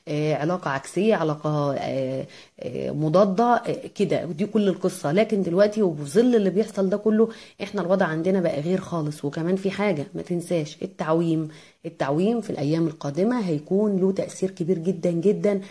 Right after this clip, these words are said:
على سعر الذهب في مصر، فحضرتك م-، م-، محتاج إنه تكون حضرتك صاحب القرار، وإنه أنت اللي تتخذ القرار بنفسك. بس لو حضرتك هتتخذ القرار وهتجازف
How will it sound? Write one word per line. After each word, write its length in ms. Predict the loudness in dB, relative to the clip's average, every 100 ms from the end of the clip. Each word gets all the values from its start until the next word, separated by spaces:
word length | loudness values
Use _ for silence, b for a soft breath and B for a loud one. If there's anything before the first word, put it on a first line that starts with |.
| B _
على 140 | -8 -4
سعر 280 | -2 -2 -2
الذهب 360 | -4 -4 -4
في 160 | -4 -4
مصر، 320 | -4 -6 -16 _
فحضرتك 480 | -12 -8 -6 -4
م-، 20 | -6 -8 -10
م-، 180 | -10 -10
محتاج 420 | -16 -4 -2 -2 -4 B B -2
إنه 280 | 2 2 2
تكون 300 | 0 -2 -2
حضرتك 380 | -2 -2 -2 -4
صاحب 320 | -6 -2 -4
القرار، 420 | -2 2 4 4
وإنه 300 | 2 2 2
أنت 180 | 2 2
اللي 120 | 0
تتخذ 460 | -2 -6 -6 -4 -4
القرار 380 | -4 0 0
بنفسك. 500 | 2 0 -2 -4 -6 -6 _ -18
بس 300 | -8 -8 -8 -18 b b b b 2
لو 140 | 4
حضرتك 440 | 4 2 0 -4
هتتخذ 440 | -6 -6 -4 -2 -2
القرار 440 | -2 -2 0 0
وهتجازف 760 | 0 0 2 4 4 2 -2